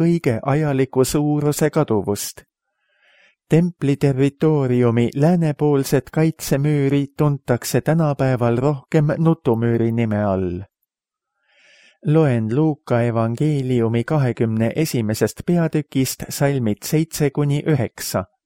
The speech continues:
Aga nad küsisid temalt: "Õpetaja, millal need siis tulevad ja mis on tunnustäheks, kui need peavad sündima?" Jeesus ütles:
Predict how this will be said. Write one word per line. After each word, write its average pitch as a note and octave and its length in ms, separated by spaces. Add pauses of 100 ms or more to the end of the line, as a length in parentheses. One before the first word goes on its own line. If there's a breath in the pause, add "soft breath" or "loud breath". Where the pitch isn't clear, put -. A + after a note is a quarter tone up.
(1300 soft breath)
Aga D#3 300
nad A#2+ 280 (100)
küsisid C#3 540
temalt: C#3 580 (340)
"Õpetaja, A2+ 680 (400)
millal D3 500
need B2 260
siis A2+ 320
tulevad D3+ 560 (300)
ja C#3 180
mis D3+ 300
on D3 180
tunnustäheks, C3 920
kui B2+ 200
need C#3 320
peavad C#3 360
sündima?" G2+ 540 (1900 soft breath)
Jeesus C#3 600
ütles: A#2+ 640